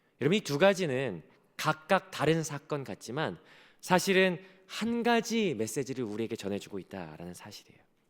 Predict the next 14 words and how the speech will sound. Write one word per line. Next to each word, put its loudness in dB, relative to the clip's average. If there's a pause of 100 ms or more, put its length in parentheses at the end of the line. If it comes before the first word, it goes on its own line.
그럼 -14
무엇입니까? -6 (800)
우리가 0 (640)
잎사귀만 -4
무성하지 -14 (200)
않은가라는 -16
거예요. -20 (1080)
여러분, 6
제사장과 8
레위인만큼 6 (220)
예배하는 6
사람이 -4
어디 -8
있겠습니까? -20